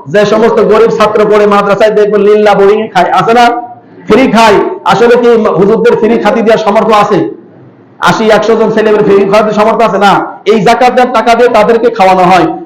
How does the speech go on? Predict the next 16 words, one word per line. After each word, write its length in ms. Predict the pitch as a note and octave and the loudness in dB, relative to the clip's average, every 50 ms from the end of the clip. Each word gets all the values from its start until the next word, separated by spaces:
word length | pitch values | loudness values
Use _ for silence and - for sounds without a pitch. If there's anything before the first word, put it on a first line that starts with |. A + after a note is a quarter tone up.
| - | -6
অনেক 220 | - F3+ G#3+ A#3 A3 - - | -2 0 0 0 -2 0 -2
ছাত্র 280 | A3+ A3+ A3+ A#3 A#3 | -2 -2 0 0 0
মাদ্রাসায় 500 | A3 G#3 G#3 G#3 - G#3 G3+ F#3+ A#3 A3 | 0 0 0 0 0 -2 -2 -2 -2 -2
ফ্রি 240 | - - G3+ A3+ A3+ | 0 0 -2 -2 0
পড়ে, 220 | A3 G3+ F#3+ F3 D#3+ | -2 -2 -2 0 0
আছে 220 | F3 F3 - A3 | 0 0 0 0
না 100 | A3+ A3+ | 0 2
নাই? 220 | A3 G#3+ G3+ F3+ D#3+ - - - - - - - - - - | 2 0 0 -2 -4 -6 -8 -14 -20 -20 -20 -20 -20 -14 -6
আমাদের 320 | - F#3+ G#3+ A3+ A3+ A#3 A#3 | -2 0 0 2 2 2 2
এই 60 | A3+ | 4
মাদ্রাসায় 440 | A3 A3 A3 A3+ A3 - A3+ A#3+ - | 2 2 2 2 0 0 0 0 0
সাত 240 | F#3+ G3+ A3 G#3+ | 0 -2 0 0
আট 160 | A3 G#3 F#3 G3 | 0 -2 0 0
জন 140 | A3+ G#3+ | -2 -2
ফ্রি 220 | - - A3 A3+ A3+ | -2 -2 -2 -2 0
পড়ে। 240 | E3+ - G3 F3+ | 0 0 0 0